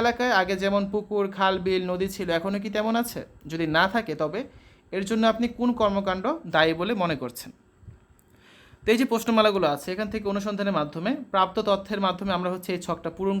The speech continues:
করব, যেটা নিয়ে আমরা পরবর্তী ক্লাসে আলোচনা করব। তো এখানে আমরা ভূমি ব্যবহারের বিভিন্ন ধরন দেখব, যেমন কৃষি জমি, রাস্তাঘাট, তারপর আছে বসতি, বনভূমি, জলাভূমি, এবং এক্ষেত্রে হচ্ছে আমরা পর-, পরিবর্তিত রূপ দেখব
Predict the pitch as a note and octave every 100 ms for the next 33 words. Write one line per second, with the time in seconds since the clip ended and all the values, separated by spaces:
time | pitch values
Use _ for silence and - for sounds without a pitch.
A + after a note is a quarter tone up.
0 | G3 F#3 A#3+ - - - - - _ D3+
1 | E3+ F#3 F3+ F3+ F#3+ G3+ G#3 F#3+ F3 D#3+
2 | D#3+ E3+ E3+ D#3 F3 B3+ - - F#3+ G#3+
3 | G#3 G#3+ F3+ G3 F#3+ F3+ F3+ F#3+ F3 F3
4 | F3 D#3+ E3 E3 D#3 D#3+ E3+ D3 D3 F3
5 | F3+ F3+ E3+ E3 E3+ F3 - C#3+ D3 D#3
6 | - E3+ E3+ E3 E3 - _ _ _ _
7 | D#3 D#3 D#3 D3+ D3+ D3 D3+ F3 F3 E3
8 | E3 E3 D3+ C#3 D3 E3+ F3 E3+ E3 D#3+
9 | D3 D3 D3+ E3+ D#3+ E3 B3+ - _ -
10 | - - D3+ D3 D#3+ F3 G#3+ A3 A3 A3
11 | G#3+ G#3+ F#3+ G3 G3 - G#3 A3+ A3+ A3
12 | G#3 F#3+ F#3 E3+ D3